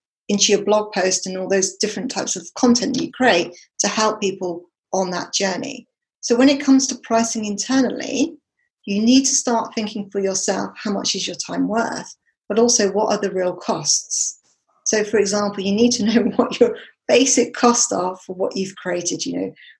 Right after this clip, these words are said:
whether it's, um, the time you put in, whether it's different elements, you know, we've all got different technologies, et cetera, et cetera. Making sure you've factored all of that in, then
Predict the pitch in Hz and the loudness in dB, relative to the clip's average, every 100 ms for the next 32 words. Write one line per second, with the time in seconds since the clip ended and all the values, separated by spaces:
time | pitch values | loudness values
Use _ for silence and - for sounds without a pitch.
0 | - 196 190 190 180 - - 170 175 - | -2 0 2 0 0 -6 -6 -6 -6 -12
1 | _ - - 214 208 185 - - 180 - | _ -8 -4 -4 -4 -6 -8 -8 -2 4
2 | 254 247 240 233 _ _ 190 185 190 190 | 6 6 4 2 _ _ -2 0 0 0
3 | - - - - - - 226 247 240 233 | 0 -4 -10 -12 -12 0 4 6 6 4
4 | 220 - 220 185 175 175 185 214 208 - | 0 -2 -2 -4 -4 -8 -8 -8 -6 -6
5 | 190 190 - - - 208 214 208 214 202 | -6 -6 -8 -8 -4 -2 -2 -4 -6 -6
6 | - - - - - - 208 - - - | -6 -6 -6 -8 -8 -6 -4 -4 -8 -12
7 | _ _ - 233 262 269 - 240 190 180 | _ _ -2 0 4 4 4 0 -2 -6
8 | - 233 - 202 - - _ - 277 294 | -8 -8 -6 -10 -12 -16 _ 0 4 4
9 | 254 202 185 - 240 - - - - _ | 2 -2 -4 0 0 0 -2 -8 -10 _
10 | _ _ _ _ 220 254 311 233 196 240 | _ _ _ _ 2 4 6 4 2 0